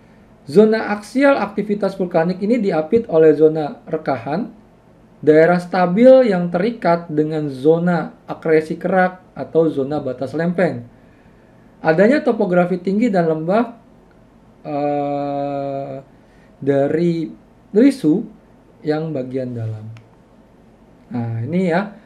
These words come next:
kita akan bahas terkait bagaimana pembagian dari pematang, dari kecepatannya ya.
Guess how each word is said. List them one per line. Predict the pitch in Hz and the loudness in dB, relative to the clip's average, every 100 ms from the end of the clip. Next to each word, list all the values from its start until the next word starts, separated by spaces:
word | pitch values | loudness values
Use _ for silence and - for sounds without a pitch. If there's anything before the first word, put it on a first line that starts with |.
| _ _ _ | _ _ _
kita | 131 - 180 175 | -6 0 0 0
akan | 156 147 143 139 | -6 -6 -8 -4
bahas | 139 143 202 208 | -4 -2 -2 -4
terkait | 170 - 156 202 208 | -6 -2 0 0 -2
bagaimana | 147 135 139 143 156 180 | -4 -2 -4 -4 -4 -4
pembagian | 180 156 139 135 135 175 190 147 | -4 -4 -4 -4 -2 0 0 -4
dari | 123 131 156 | -6 -4 -6
pematang, | 139 143 151 - 120 113 110 _ _ _ _ - | -6 -8 -8 -8 -8 -10 -14 _ _ _ _ -10
dari | 127 | -8
kecepatannya | 123 - - 143 - 156 165 | -8 -10 -8 -6 -4 -4 -4
ya. | 131 | -6